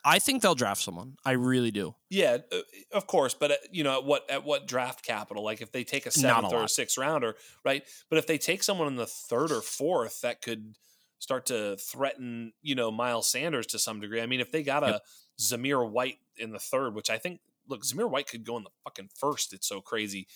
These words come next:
Speaker 2: I mean, it's
Speaker 1: Mm-hmm.
Speaker 2: possible. It's not probable, but, you know, like,
Speaker 1: Yeah.
Speaker 2: who knows where these guys will go? But, you know, if, if they got a, a, a, a back, you know, Miles Sanders is a sneaky guy who could be really, really hurt by the draft. Um,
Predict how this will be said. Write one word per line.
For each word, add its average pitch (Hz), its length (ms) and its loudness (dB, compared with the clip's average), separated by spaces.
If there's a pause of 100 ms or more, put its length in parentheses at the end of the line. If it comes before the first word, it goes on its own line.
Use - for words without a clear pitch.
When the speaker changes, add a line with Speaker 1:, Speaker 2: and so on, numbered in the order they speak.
(320)
Speaker 2:
I 120 60 -2
mean, 110 140 -4
it's 95 100 -12
Speaker 1:
Mm-hmm. - 120 -10
Speaker 2:
possible. 107 300 -8
It's - 100 -10
not 110 140 -10
probable, 92 480 -12
but, 113 160 -4
you 190 80 0
know, 131 140 6
like, 113 100 4
Speaker 1:
Yeah. 85 160 0
Speaker 2:
who 190 100 2
knows 135 240 4
where 117 120 0
these 110 120 -4
guys 107 220 -2
will 101 80 -12
go? 113 220 2
But, 101 140 -6 (400)
you 156 100 -2
know, 123 160 2 (400)
if, 160 200 0
if 147 120 0
they 175 140 2
got 160 260 0
a, 123 100 2 (100)
a, 113 240 0
a, 110 160 -2 (120)
a 107 80 -4
back, 117 440 -4 (640)
you 135 100 -2
know, 123 80 2
Miles 165 320 2
Sanders 165 320 2
is 123 60 -2
a 117 100 -2
sneaky 143 480 2
guy 123 200 0
who 110 140 -4
could 127 260 -4
be 120 300 -2 (400)
really, 139 300 2
really 117 220 -2
hurt - 280 -4
by 123 120 2
the 117 100 -4
draft. 117 500 0 (380)
Um, 107 420 -6